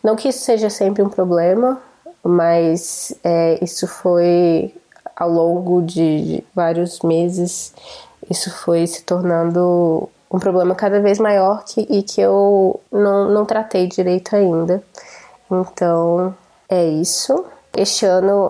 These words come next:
eu fiquei tão atordoada com todas as minhas responsabilidades e que eu acabei esquecendo de inscrever o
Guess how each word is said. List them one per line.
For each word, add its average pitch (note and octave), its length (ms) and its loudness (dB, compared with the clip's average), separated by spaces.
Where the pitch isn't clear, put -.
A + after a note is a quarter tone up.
eu F3 720 2
fiquei F3 680 -2
tão G#3 840 0
atordoada F#3 760 0
com F3+ 220 -4
todas F3+ 420 0
as F3+ 140 0
minhas F3 220 2
responsabilidades E3+ 1400 -4
e E3+ 540 0
que - 120 -4
eu F3 300 2
acabei F3+ 360 -2
esquecendo A3 680 -2
de G3+ 140 -2
inscrever F3 880 0
o F3+ 100 -2